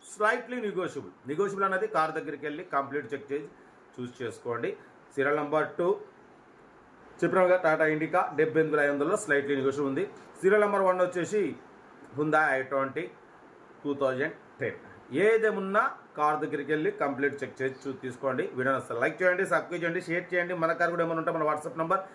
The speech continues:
ఎయిట్ టూ ఫోర్ సెవెన్ ఫైవ్ జీరో వన్ త్రిబుల్ సెవెన్ నెంబర్ పెట్టండి. సెల్ఫ్ డిపాజిట్ చేసిన వాళ్ళు సీరియల్ నెంబర్ పెట్టండి. సెల్ఫ్ డిపాజిట్ చేయకుండా వెయ్యి రూపాయలు PhonePe లేదా Google Pay చేసి సీరియల్ నెంబర్ పెట్టండి. ఓ నెంబర్ పెడతా. మీరు కారు కొనే వరకు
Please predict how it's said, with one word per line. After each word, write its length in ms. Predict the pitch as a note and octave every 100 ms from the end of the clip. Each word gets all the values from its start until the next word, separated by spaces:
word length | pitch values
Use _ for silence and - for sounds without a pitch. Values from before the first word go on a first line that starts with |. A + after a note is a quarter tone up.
| - -
ఎయిట్ 280 | D3+ G3 -
టూ 140 | A3+ A#3 A#3
ఫోర్ 140 | G3+
సెవెన్ 240 | G3 F3+
ఫైవ్ 280 | E3+ F3+ E3
జీరో 180 | C#3+ C#3+
వన్ 180 | C#3+ C#3
త్రిబుల్ 220 | C#3 C3+
సెవెన్ 160 | C#3+ C#3
నెంబర్ 120 | C#3
పెట్టండి. 240 | C#3 C#3+ - - - - - -
సెల్ఫ్ 260 | G#3 G#3+
డిపాజిట్ 360 | G#3+ G#3+ G3+ F#3
చేసిన 200 | F#3 F#3
వాళ్ళు 300 | F3 E3+ E3+
సీరియల్ 360 | - - D#3 D#3
నెంబర్ 200 | D#3 D3+
పెట్టండి. 220 | D3+ E3+
సెల్ఫ్ 280 | D#3 D3 C#3
డిపాజిట్ 300 | D3 C#3 C#3
చేయకుండా 200 | C3+ D3
వెయ్యి 300 | C#3 F#3 A3
రూపాయలు 300 | G#3+ G3+ G3
PhonePe 280 | F#3 E3+
లేదా 180 | E3+ E3
Google 300 | D#3+ D#3 D3+
Pay 180 | D3+ C#3+
చేసి 220 | D3 D#3+
సీరియల్ 340 | - - C#3 C#3
నెంబర్ 180 | C3+
పెట్టండి. 300 | C3+ C3+ C#3
ఓ 120 | C3+ B2
నెంబర్ 200 | C3 C3+
పెడతా. 260 | C3 C#3+
మీరు 320 | C#3 D#3+ G#3
కారు 380 | G#3 G#3 G#3 A#3
కొనే 360 | A3+ - G#3+ A#3+
వరకు 320 | A3 - B2+